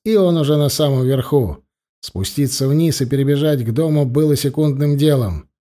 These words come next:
«Открывай!» — ударил он в тяжелую дверь кулаком. Рядом с ружьями на изготовку уже стояла штурмовая пятерка.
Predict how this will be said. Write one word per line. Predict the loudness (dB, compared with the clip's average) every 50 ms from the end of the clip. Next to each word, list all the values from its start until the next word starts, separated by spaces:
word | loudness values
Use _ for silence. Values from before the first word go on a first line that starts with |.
| _ _ _ _ _
«Открывай!» — | -4 -4 -4 -2 -2 -2 0 2 2 4 2 2 2 0 -2 -4 -8 -12 _ _
ударил | -8 -4 -2 -2 -2 -2 0 0 0
он | -2 -2
в | -4
тяжелую | -4 -4 -2 0 0 0 0 0 2
дверь | 2 0 0 0
кулаком. | 0 0 -2 -2 0 0 0 0 2 0 -4 -6 -10 _ _ _ _ _ _ _ _
Рядом | -10 -6 -4 -2 -2 -2 -2 -2 -2 -2
с | -4 -4
ружьями | -2 -2 -2 0 0 0 0 0 0
на | 0 0
изготовку | 0 0 -2 -4 -2 -2 -2 -2 -2 -2 -2 -2
уже | -2 0 -2 -2 -4
стояла | -2 -2 -2 0 2 2 2 0 0
штурмовая | -2 -2 -2 -2 0 0 0 2 2 2 0 0
пятерка. | -2 -2 0 0 0 0 0 -2 -4 -6 -8 -8 -10